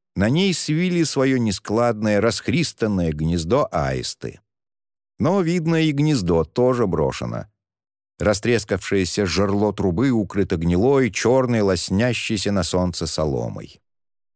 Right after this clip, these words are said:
Рассыпавшись веером, они приближаются к фабрике.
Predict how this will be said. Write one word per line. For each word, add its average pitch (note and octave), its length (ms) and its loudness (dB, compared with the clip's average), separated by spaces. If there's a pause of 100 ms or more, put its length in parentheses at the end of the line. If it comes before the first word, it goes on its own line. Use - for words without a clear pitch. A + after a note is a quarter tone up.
(480)
Рассыпавшись G2+ 880 -2
веером, A#2 480 2
они B2 220 2
приближаются A#2 800 -2
к - 80 -14
фабрике. B1 580 -6